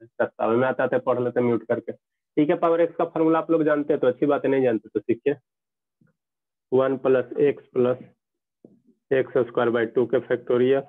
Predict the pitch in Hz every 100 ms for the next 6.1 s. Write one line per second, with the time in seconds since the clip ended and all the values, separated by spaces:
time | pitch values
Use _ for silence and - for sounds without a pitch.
0 | _ _ _ _ _ _ _ - _ _
1 | _ _ _ - - 127 123 - 131 -
2 | - 127 117 113 113 123 117 120 120 120
3 | - 123 117 131 139 _ _ _ _ _
4 | _ _ _ _ _ _ _ _ _ -
5 | 127 127 123 156 139 - - 120 113 117
6 | 131